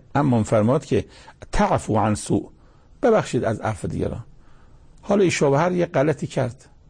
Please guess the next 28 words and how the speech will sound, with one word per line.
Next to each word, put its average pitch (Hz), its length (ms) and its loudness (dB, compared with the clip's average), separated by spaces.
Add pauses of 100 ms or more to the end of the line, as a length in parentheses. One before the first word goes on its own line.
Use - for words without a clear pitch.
(200)
خانم 151 280 0
ببخشش، 147 600 -2
خانم 165 400 2
یه 202 100 4
غلطی 127 320 0
کرد، 113 300 -6
آقا 143 240 0
ببخشش. 160 540 -2 (1800)
میگه 107 220 4
که 185 220 2 (120)
فان 104 400 2
الله 95 440 2
کان 104 400 0
عفوا 104 540 -2
قدیرا، 98 460 -6
خدا 107 340 0
عفو 107 520 -2
و 95 40 -4
خدا 113 340 0
قدیره. 104 340 0
ببین 123 140 2
از 175 120 -2
خدا 160 200 2
یاد 165 180 2
گیرید، 104 240 -6 (340)
خدا 139 360 2
هم 165 200 2
قدیره، 131 580 2